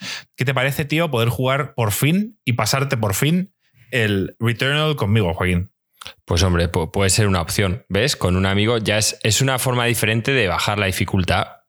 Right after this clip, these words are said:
Speaker 2: pero sí, así puede. Si ya es una dificultad asequible, pues le, le daré.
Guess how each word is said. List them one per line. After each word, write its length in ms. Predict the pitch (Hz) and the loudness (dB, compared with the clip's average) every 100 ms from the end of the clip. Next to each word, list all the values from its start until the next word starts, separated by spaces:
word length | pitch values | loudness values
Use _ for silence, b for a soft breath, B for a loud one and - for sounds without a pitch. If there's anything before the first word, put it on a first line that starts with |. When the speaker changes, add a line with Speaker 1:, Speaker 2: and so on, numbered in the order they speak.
| - | -4
Speaker 2:
pero 360 | 90 85 80 - _ _ _ _ - | -2 0 -2 -6 _ _ _ _ -4
sí, 300 | - 131 - | 0 0 0
así 380 | 101 - - 101 | -2 -2 0 0
puede. 380 | 98 104 98 92 B | 0 0 0 -2 B
Si 220 | B 110 92 | B 0 2
ya 160 | 101 | 2
es 120 | 113 | 2
una 100 | 127 | 0
dificultad 420 | 113 110 104 101 104 | 0 0 -2 0 0
asequible, 520 | - 92 107 117 160 | 0 0 0 0 -2
pues 260 | 165 85 80 | -2 -2 0
le, 260 | 82 76 | 0 0
le 120 | 85 | 0
daré. 480 | 82 80 95 - - | 0 0 0 -4 -20